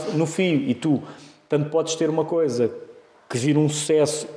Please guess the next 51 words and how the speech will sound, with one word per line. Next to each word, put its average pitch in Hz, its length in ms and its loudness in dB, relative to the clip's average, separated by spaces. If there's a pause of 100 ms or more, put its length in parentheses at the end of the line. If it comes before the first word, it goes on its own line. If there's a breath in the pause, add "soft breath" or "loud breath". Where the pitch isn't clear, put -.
(100)
e 135 120 2
te - 260 -8
dê 143 140 4
para 147 160 0
viver 135 240 0
durante 143 240 0
cinco 143 260 0
anos 151 180 0
ou 143 80 2
para 143 140 0
ajudares 131 420 -2
associações 143 680 0
ou 131 120 2
ajudares 123 280 0
a 135 60 2
tua 170 160 0
família, 147 300 0
o 131 40 0
que 135 80 -10
quer 135 120 2
que - 80 -12
seja, 175 340 -2 (400 loud breath)
como 170 260 0
podes 170 300 0 (180)
cair 160 240 -2
numa 165 240 -2
dívida 160 400 -2
grande, 170 460 -2 (520 loud breath)
porque 160 200 -2
lá 175 80 2
está, 175 180 0
porque 139 320 -2
pode 160 180 -2
não 165 100 2
estar 160 180 2
bem 165 180 2
sustentado 156 1000 0
do 143 100 -4
ponto 151 280 0
de 156 60 0
vista, 156 240 -2
eh, 143 560 0
financeiro, 156 580 0
e 180 40 -2
se - 80 -4
não 151 80 2
tiveres 143 260 0
um 147 100 0
apoio 147 200 2
fam-, 147 420 2
familiar 151 800 0